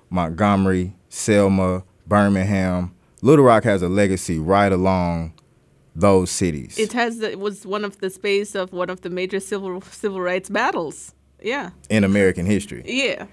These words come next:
Speaker 1: So Little Rock has a legacy as rich as those spaces, and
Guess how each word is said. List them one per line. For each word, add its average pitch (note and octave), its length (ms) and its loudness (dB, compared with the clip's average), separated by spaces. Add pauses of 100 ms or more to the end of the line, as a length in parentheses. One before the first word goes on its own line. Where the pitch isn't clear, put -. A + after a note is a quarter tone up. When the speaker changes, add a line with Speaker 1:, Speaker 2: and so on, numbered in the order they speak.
Speaker 1:
So G3 400 2 (300)
Little C3 260 6
Rock A#2 220 8
has A2 520 2
a F2 80 -2
legacy F#2 960 0
as F2 240 -4
rich B2 340 2
as F#2 160 -2
those G2 280 2
spaces, G#2 680 -2 (500)
and G#2+ 540 2